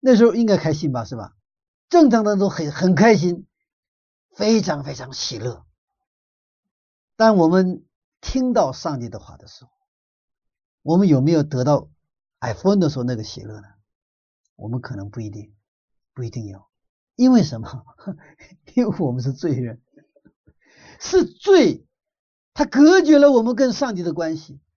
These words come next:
使我们看不到上帝，使我们认识不到上帝，我们也感觉不到上帝对我们的爱，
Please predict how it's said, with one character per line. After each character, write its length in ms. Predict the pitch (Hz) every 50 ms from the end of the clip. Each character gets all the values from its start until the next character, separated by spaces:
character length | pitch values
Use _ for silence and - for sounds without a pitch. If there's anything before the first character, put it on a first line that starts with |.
| _ _ _ _ _ _ _ _
使 240 | - - - 359 359
我 100 | 339 294
们 280 | 262 269 269 - - _ _ _ _ _ _ _
看 320 | - - - - 370 311 226
不 80 | 214
到 140 | 190 185 160
上 260 | 151 196 175 156 147
帝， 180 | 143 135 110 - _
使 200 | - - - 247
我 80 | 220
们 300 | 190 180 180 180 190 - _ _
认 260 | - 170 214 208 165
识 120 | - 151
不 100 | 120 123
到 100 | 107 104
上 220 | 107 - 104 - -
帝， 80 | _ _ _ _ _ _ _ _
我 100 | - 247 311
们 100 | 349 349
也 80 | 339
感 420 | 330 - _ _ 247 202 190 190 170
觉 160 | 180 269 277
不 140 | 220 262 240
到 300 | 269 240 185 - - _ 156
上 260 | 147 - - 185 165
帝 80 | 151 143
对 160 | - 160 135
我 80 | 107 101
们 100 | 104 104
的 60 | 104
爱， 100 | 98 -